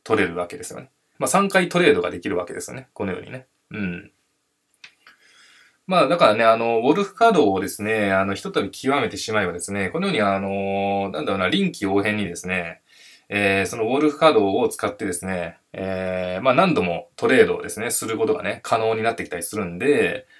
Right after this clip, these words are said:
だから非常にね、あの、心強い味方になってくれます。あの、ウォルフ稼働はね。だから、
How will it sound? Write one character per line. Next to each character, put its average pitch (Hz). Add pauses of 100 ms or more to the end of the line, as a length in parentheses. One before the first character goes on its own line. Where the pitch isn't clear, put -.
(140)
だ 165
か 127
ら -
非 170
常 202
に 196
ね、 143
あ 107
の、 104
心 151
強 143
い 98
味 92
方 98
に 92
な 101
っ 101
て -
く -
れ 85
ま 85
す。 -
あ 101
の、 92
ウ 95
ォ 101
ル 101
フ 98
稼 95
働 85
は -
ね。 -
だ 160
か 156
ら、 127